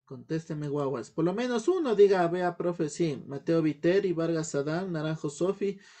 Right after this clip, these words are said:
No sé si son ustedes o son unos homónimos. Gracias. Sadán Vargas.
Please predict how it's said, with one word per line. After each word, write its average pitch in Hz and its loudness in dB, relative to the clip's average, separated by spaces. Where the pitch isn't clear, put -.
No 156 -6
sé 170 -2
si 143 -4
son 170 0
ustedes 190 4
o 165 4
son 165 -2
unos 160 -2
homónimos. 147 -6
Gracias. 135 -4
Sadán 151 -4
Vargas. 165 0